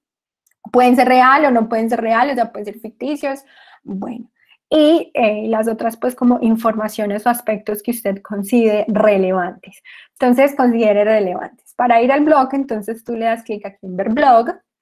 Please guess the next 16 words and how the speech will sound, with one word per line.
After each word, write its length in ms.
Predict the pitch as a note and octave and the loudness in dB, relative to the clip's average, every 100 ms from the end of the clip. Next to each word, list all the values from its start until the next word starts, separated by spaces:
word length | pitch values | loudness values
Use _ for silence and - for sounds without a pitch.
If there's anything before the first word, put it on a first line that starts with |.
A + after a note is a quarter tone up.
| _ _ _ _ _ _ _ _ _ _ _ _ _ - | _ _ _ _ _ _ _ _ _ _ _ _ _ 0
y 180 | E4+ - | 2 4
te 140 | D4+ | 2
lleva 280 | C#4+ C#4+ C#4+ | 4 4 4
directamente 600 | D4+ C4+ C4+ C4+ C#4+ C#4+ | 2 0 -2 -4 -4 -2
al 80 | C4+ | -2
blog. 320 | A3+ D4 C#4+ | 0 0 0
El 100 | B3+ | -2
blog 180 | B3 A#3 | -4 -6
ya 100 | A#3 | -6
está 240 | A#3 A#3 A3 | -6 -4 -4
disponible, 640 | A3+ A3 A3 C4+ C#4 C4 B3+ | -6 -8 -6 -4 -2 -4 -8
tiene, 360 | G3+ G3 G3+ - | -10 -10 -10 -12
ha 120 | G3 | -14
tenido 340 | G3+ G3+ G3 G3 | -12 -10 -10 -10
seis 260 | G3 G3 | -10 -10
visitas. 580 | G3 F#3+ B3+ B3 B3+ B3 | -10 -8 -8 -4 -2 -2